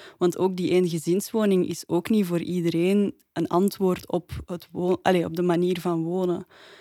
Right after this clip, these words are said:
Ja, in die zin, eh, zijn er wel al wat projecten die,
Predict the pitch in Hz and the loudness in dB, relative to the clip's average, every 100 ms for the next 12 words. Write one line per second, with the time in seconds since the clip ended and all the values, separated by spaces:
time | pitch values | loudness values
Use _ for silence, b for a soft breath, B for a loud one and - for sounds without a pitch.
0 | B B B - - 175 165 180 175 185 | B B B -8 2 2 4 2 2 2
1 | 190 160 196 208 208 196 - - 160 160 | -2 2 4 6 4 2 -2 -2 0 0
2 | 165 170 170 160 - - 175 170 170 165 | 0 2 2 0 -8 -12 -4 0 2 2
3 | 160 165 165 - - 165 165 - 185 156 | 0 -4 -6 -8 -6 -6 -6 -8 -8 -4
4 | 165 165 165 | -2 -4 -6